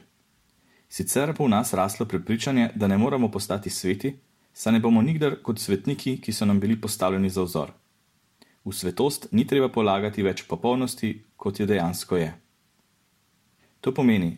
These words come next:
krščansko herojstvo ni heroizem. Krščanska popolnost ni perfekcionizem superheroja.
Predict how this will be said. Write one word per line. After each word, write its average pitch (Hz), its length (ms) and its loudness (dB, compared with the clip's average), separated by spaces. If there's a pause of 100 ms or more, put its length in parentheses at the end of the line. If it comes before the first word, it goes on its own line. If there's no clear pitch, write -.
(120)
krščansko 143 680 -2
herojstvo 117 640 0
ni 131 180 4
heroizem. 101 640 0 (560)
Krščanska 110 560 0
popolnost 117 560 0
ni 135 240 2 (160)
perfekcionizem 101 840 0
superheroja. 98 760 0